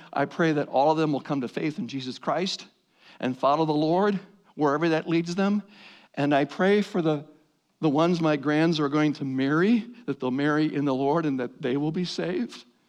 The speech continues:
I did again this morning. In addition, I want you to join me in praying for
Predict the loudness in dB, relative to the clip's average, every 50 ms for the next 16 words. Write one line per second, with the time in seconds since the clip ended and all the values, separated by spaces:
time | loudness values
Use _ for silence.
0 | _ _ _ _ _ _ _ _ _ _ _ _ _ _ _ _ _ _ _ _
1 | _ _ _ _ _ _ _ _ _ _ _ _ _ _ _ _ _ _ _ _
2 | _ _ -12 -6 -4 -2 0 0 0 0 0 0 -2 -2 -2 -4 -6 -8 -8 -8
3 | -8 -10 -12 -16 _ _ _ _ _ _ _ _ _ _ _ _ _ _ _ _
4 | _ _ _ _ _ _ _ _ _ _ _ _ _ _ _ -20 -18 -18 -18 -20
5 | _ _ _ _ _ _ _ _ _ _ _ -20 -20 _ _ _ _ _ _ _
6 | _ _ _ _ -4 -2 0 2 2 2 2 2 2 0 0 0 0 0 0 -2
7 | -2 -2 -4 -4 -4 -4 -4 -8 -6 -2 -2 0 0 0 -2 -4 -4 -4 -2 -2
8 | -2 -4 -4 -6 -8 -10 -8 -6 -4 -2 0 0 0 0 -2 -4 -4 -2 -2 -2
9 | -2 -4 -8